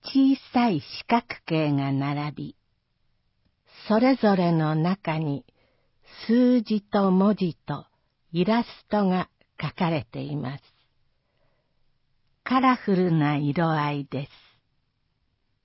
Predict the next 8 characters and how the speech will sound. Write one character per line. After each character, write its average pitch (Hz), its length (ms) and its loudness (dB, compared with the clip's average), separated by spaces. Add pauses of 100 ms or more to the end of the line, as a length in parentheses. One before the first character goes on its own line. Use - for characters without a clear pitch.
(760)
す。 170 80 -10
図 170 100 0
の 202 240 4 (160)
説 180 320 -2
明 156 380 -2 (120)
終 151 220 -4
わ 151 80 -10
り。 143 220 -14